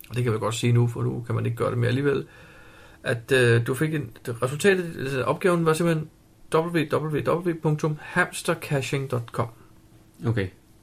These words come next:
Speaker 1: Og hamstercaching, det her begreb, som Groundspeak har opfundet, når deres server er nede, så fordi hamstrene er trætte jo.
Speaker 2: Ja, det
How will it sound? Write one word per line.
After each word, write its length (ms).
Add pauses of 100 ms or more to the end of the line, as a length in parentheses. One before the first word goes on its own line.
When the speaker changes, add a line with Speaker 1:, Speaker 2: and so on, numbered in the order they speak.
(120)
Speaker 1:
Og 140
hamstercaching, 640
det 100
her 80
begreb, 320
som 200
Groundspeak 340
har 80
opfundet, 340
når 80
deres 180
server 380
er 40
nede, 260
så 100
fordi 160
hamstrene 460
er 200 (120)
trætte 300
jo. 160 (240)
Speaker 2:
Ja, 80
det 80